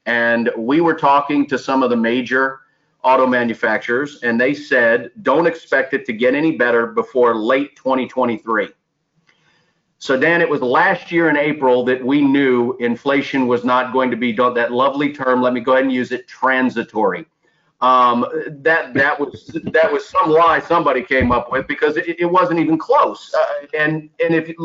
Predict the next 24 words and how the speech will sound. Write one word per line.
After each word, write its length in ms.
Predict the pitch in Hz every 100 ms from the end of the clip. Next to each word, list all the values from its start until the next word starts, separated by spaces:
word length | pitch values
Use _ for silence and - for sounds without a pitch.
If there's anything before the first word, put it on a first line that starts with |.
| 165
again, 480 | 147 202 262 120 -
this 200 | 185 196
was 140 | 208 -
April 300 | 214 170 156
last 300 | 151 156 -
year, 240 | 311 151 165
the, 140 | 165
the 180 | 151 160
auto 240 | 160 190
manufacturers 680 | 170 175 160 180 175 190 151
knew 200 | 196 285
it 60 | 120
wasn't 280 | 123 127
gonna 120 | 120 110
be 100 | 104
transitory. 640 | 120 104 95 - 92 - _
They 180 | 120 151
knew 460 | 139 143 160 185
nothing, 480 | 160 147 160 180 156 _ _ _ -
and 420 | 165 156 151 123
they 220 | 131 196 156
have 280 | 151 156
supply 420 | - 165 - 143 -
chain. 320 | 135 104